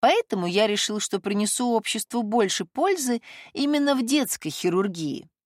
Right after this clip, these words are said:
отрасли, где холодная голова необходима как нигде, в то время как чувствам труднее всего сопротивляться. А вообще говоря, Ян Александрович, странно слышать от вас такой вопрос, ибо из курса психологии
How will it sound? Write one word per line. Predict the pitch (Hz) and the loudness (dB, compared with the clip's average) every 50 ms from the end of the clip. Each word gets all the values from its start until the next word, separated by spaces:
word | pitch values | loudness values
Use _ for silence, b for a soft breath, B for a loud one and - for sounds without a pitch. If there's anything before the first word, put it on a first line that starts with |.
| _ | _
отрасли, | - - 440 440 - 285 269 247 - 233 226 | 0 0 0 2 0 -2 -2 -2 -2 -2 -4
где | 208 196 214 214 | 0 2 2 0
холодная | 208 - 202 196 202 202 190 185 190 185 | 2 4 4 4 4 2 2 2 0 0
голова | 180 175 180 175 175 180 214 302 302 | 0 2 4 4 4 4 4 2 0
необходима | 226 180 170 165 - - 175 180 170 196 196 190 175 | 0 0 -2 -2 0 0 -2 0 0 0 -2 -2 0
как | - 190 - - | -2 -4 -2 -2
нигде, | 220 226 240 240 208 190 170 151 - - _ _ _ _ _ _ _ _ _ _ _ | -2 -2 -2 -2 -2 -4 -4 -6 -6 -10 _ _ _ _ _ _ _ _ _ _ _
в | - - | -16 -6
то | - 185 | -2 0
время | 175 175 202 240 240 214 | 2 2 2 2 2 0
как | - - 185 180 - | 0 0 -2 -4 -4
чувствам | - - - 311 349 - - - - 185 170 160 B B B B B B B B | -6 -2 0 0 0 0 -2 -6 -6 -6 -6 -6 B B B B B B B B
труднее | - 202 220 208 240 359 403 339 233 | -2 0 0 2 2 0 0 0 -2
всего | - - - 180 196 208 | -2 -2 0 2 2 2
сопротивляться. | 196 - 190 - 185 - - 196 185 175 151 120 113 - - - - - - _ _ _ _ _ _ _ _ _ _ _ _ _ _ _ _ _ | 2 0 -2 -4 -6 -6 -6 -6 -4 -4 -4 -4 -4 -6 -8 -8 -8 -10 -14 _ _ _ _ _ _ _ _ _ _ _ _ _ _ _ _ _
А | - 180 175 | 2 4 4
вообще | 180 - - - 427 440 | 4 4 2 0 0 0
говоря, | 320 208 175 160 151 151 | 0 0 0 0 0 0
Ян | 147 147 160 165 165 | 0 0 0 0 0
Александрович, | 165 160 160 - - - 170 160 147 147 143 139 135 - - B B B B B B B | 0 -2 -2 -2 0 0 0 0 -2 -4 -8 -8 -8 -8 -10 B B B B B B B
странно | B - - - - 349 370 370 349 349 349 | B -6 -4 0 4 4 4 4 4 2 0
слышать | 302 - 339 381 359 - 247 196 | 0 2 2 2 2 2 0 -2
от | 175 - - | -4 -2 0
вас | 175 170 - | -2 -2 0
такой | - 180 165 - 180 | -2 -4 -2 -2 0
вопрос, | 165 170 180 190 - 170 160 131 - - - - - _ _ _ _ _ | 0 0 0 0 -4 -6 -8 -6 -6 -8 -8 -8 -10 _ _ _ _ _
ибо | - 220 190 180 208 | -4 -2 0 2 2
из | 202 202 - | 0 0 0
курса | - 226 214 196 - 208 | -2 -2 -2 0 -2 -2
психологии | 190 - - 190 - - 208 196 190 185 233 311 370 277 185 156 151 135 - | -2 -2 -4 -6 -2 0 2 2 4 4 4 4 2 0 0 -4 -4 -6 -6